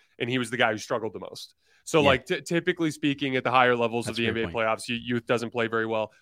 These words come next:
Speaker 1: The one time we had a team make it that far was that Thunder team, but you gotta remember, one, they were playing Derek Fisher and Kendrick Perkins as, like, really steady veteran presences,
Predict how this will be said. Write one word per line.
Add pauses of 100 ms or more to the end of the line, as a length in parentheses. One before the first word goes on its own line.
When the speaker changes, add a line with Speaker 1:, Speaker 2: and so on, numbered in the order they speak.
Speaker 1:
The
one
time
we
had
a
team
make
it
that
far (380)
was
that
Thunder
team, (240)
but
you
gotta
remember,
one,
they
were (100)
playing
Derek
Fisher
and
Kendrick
Perkins
as,
like,
really
steady
veteran
presences,